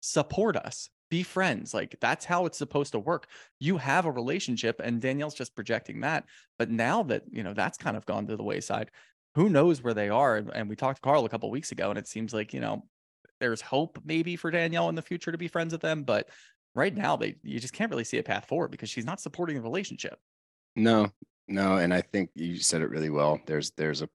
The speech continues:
Speaker 2: place where they can admit their faults and be like, "Yeah, we could be doing better, and we apologize, but
Speaker 1: Yeah.
Speaker 2: you're handling this terribly." And I think that that's where they would find some kind of peace.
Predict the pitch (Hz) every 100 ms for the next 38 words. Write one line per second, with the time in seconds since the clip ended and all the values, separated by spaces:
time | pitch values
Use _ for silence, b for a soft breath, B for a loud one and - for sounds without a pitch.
0 | _ - 85 82 - 78 78 76 78 -
1 | 76 73 57 - 78 82 - 71 71 -
2 | 76 76 - 73 69 69 - 90 80 82
3 | - 76 76 73 76 69 67 71 67 71
4 | 73 80 67 64 62 69 - - 80 123
5 | - - 78 - 76 - 123 71 - -
6 | - 78 80 90 - - 73 78 - 82
7 | 76 73 73 69 - 76 71 - 76 73
8 | - - 82 98 -